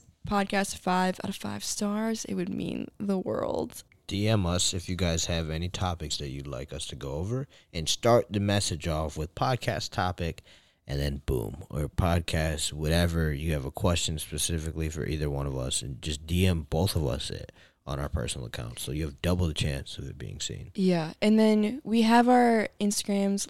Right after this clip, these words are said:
Speaker 1: linked in this description, so you guys can go check that out and let us know. But let us know what you guys wanna hear next, and we will see you guys next week.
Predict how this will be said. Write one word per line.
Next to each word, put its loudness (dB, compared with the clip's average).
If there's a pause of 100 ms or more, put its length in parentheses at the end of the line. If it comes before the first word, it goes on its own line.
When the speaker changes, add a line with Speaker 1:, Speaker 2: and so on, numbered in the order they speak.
Speaker 1:
linked -2 (320)
in -2
this -2
description, -4
so -2
you -6
guys -4
can -8
go -8
check -6
that -8
out -8 (560)
and 2
let 2
us 0
know. -6
But -6 (560)
let 0
us 2
know 6
what 0
you -2
guys 2
wanna 0
hear -2
next, -4 (120)
and -4
we -8
will -8
see -4
you -2
guys -6
next -4
week. -16